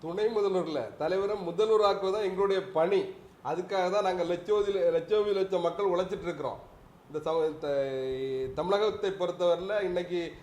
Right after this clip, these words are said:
இருபது சதவீதம் வாக்கு வங்கி இருக்கக்கூடிய தலித் சமூகத்துடைய ஒரு தலைவர், எங்களுடைய தலைவர்,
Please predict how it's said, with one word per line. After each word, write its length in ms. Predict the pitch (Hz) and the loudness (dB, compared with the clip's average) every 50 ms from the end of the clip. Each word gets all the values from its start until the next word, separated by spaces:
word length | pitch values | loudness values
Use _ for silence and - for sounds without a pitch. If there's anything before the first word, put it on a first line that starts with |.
| - - - - | -20 -20 -12 -8
இருபது 380 | 156 180 202 214 214 202 202 - | -4 0 4 4 4 4 4 2
சதவீதம் 460 | 196 190 180 190 190 190 180 170 165 | 2 2 2 4 4 4 4 4 4
வாக்கு 260 | 170 185 180 185 196 | 4 4 2 2 0
வங்கி 220 | 190 190 185 180 | 0 0 0 -2
இருக்கக்கூடிய 360 | 170 170 165 170 165 165 165 160 156 151 160 | -4 -4 -6 -6 -6 -2 -2 -2 -2 0 -2
தலித் 260 | 160 170 190 190 190 | -2 0 0 0 0
சமூகத்துடைய 720 | 185 180 180 175 170 175 175 175 165 156 160 160 156 156 156 | -2 0 0 0 0 0 -2 -4 -4 -2 -2 -2 -2 0 0
ஒரு 180 | 151 151 143 - | 0 -2 -2 -2
தலைவர், 340 | 156 160 180 190 190 175 - | 0 2 4 4 4 4 2
எங்களுடைய 440 | - 156 160 165 165 160 156 147 | 0 -4 -6 -2 0 0 0 0
தலைவர், 440 | 147 143 139 139 135 139 - 233 - | 0 -2 -4 -4 -4 -2 -2 -2 -4